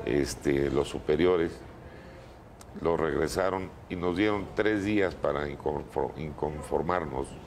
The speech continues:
no tanto la mamá o yo. Yo fui a recoger el expediente, pregunté en el Ministerio Público y ahí en la Fiscalía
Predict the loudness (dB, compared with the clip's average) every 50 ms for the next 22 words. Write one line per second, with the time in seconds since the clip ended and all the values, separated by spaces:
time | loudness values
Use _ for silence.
0 | -16 -16 -14 -6 -2 0 0 2 2 0 0 2 0 0 2 2 0 -2 -2 -2
1 | 0 2 2 2 4 2 2 0 0 -4 -14 -18 -18 -18 -18 -20 -20 -18 -18 -18
2 | -18 -18 -18 -18 -18 -18 -18 -18 -18 -18 -4 0 2 2 4 4 4 4 4 2
3 | 0 0 0 2 2 2 2 2 -2 0 -2 -2 0 2 0 0 -2 2 2 2
4 | 4 4 2 -4 -8 -12 -16 -18 -18 -10 -4 -2 0 0 0 0 -4 0 2 2
5 | 4 4 4 2 2 0 -2 -2 -4 -4 -4 -2 2 2 4 4 4 2 2 0
6 | 0 2 2 0 -2 -2 -2 0 0 2 2 2 0 0 0 -2 -2 -2 -6 -10
7 | -4 -2 -2 2 4 2 2 2